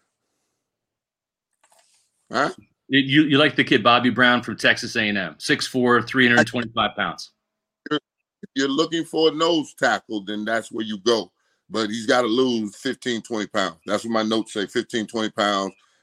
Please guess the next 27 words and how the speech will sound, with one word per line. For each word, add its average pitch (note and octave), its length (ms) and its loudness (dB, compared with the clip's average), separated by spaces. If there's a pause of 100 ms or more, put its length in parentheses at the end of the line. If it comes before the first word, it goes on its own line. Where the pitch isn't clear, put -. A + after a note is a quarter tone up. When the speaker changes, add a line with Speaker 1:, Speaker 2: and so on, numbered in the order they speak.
(100)
Speaker 1:
Then A2 140 0
he'll A2+ 100 -2
be G2+ 140 0
a G2 60 -2
lot G2+ 280 -2
better G2+ 180 0
guy, G2 540 2
mobile, F#2+ 640 -4
you F#2 100 -4
know, F#2 220 -2
maybe G2+ 280 2
a F#2 60 0
bowling G2+ 320 0
ball F#2+ 220 0
or - 20 -4
butcher F#2 300 -6
knives. F2 360 -4
But F2 120 -4
other A2 160 2
than G2 120 -10
that, G#2 200 0 (840)
there A2+ 180 2
ain't, A2 220 0
there's G#2+ 220 -4
slim A#2+ 220 -2
pickings G#2 360 -4
inside. F#2 380 -4